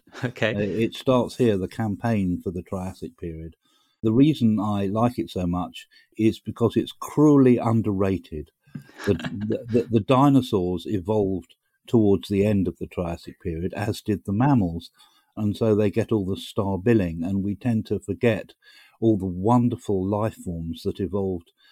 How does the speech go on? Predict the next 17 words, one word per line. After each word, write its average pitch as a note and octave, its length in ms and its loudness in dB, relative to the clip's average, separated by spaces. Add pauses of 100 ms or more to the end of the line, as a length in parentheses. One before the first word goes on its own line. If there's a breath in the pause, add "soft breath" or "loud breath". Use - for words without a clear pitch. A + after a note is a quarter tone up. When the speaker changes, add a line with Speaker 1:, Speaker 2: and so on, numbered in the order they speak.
(320 soft breath)
Speaker 2:
in A#2 160 4
that A2 220 -2
period, G2 340 0
which, A2 340 2
remember, A2 760 2 (440 soft breath)
was A#2 300 4
only C#3+ 460 2
just - 500 -2
after A#2 380 2
the F#2 160 -2
Great G#2+ 560 0
Dying, F2+ 640 2
the F#2+ 160 -4
end A#2 400 4
Permian G2 580 4
catastrophe - 1040 -6
of E2+ 80 -6